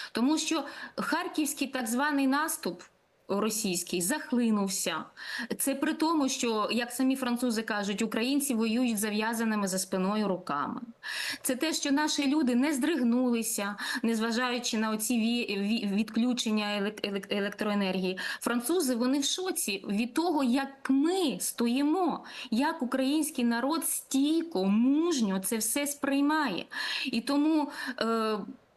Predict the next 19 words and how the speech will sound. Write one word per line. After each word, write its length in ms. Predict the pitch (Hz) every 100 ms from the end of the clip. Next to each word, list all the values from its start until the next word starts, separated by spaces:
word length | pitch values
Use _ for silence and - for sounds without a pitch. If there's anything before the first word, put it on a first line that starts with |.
| -
боятися 840 | 196 262 247 294 359 302 - 220
вже 440 | 202 202 226 214 185
їм, 460 | 202 196 247 302 311 -
чого 360 | - 262 277
їм 180 | 277 226
боятися? 640 | 214 214 196 185 175 - 170
Вони 340 | 185 233 262
бачать 520 | 220 269 320 320 247
на 100 | 240
нашу 300 | 247 262 -
мужність, 580 | 240 254 339 302 226 -
і 80 | 226
вони 280 | 220 254 302
іноді, 500 | 285 233 277 240 220
знаєте, 320 | 254 294 233
мене 260 | 208 233 254
тут 220 | 233 220
іноді, 400 | 240 220 214 208 - - - 247
е, 280 | - - -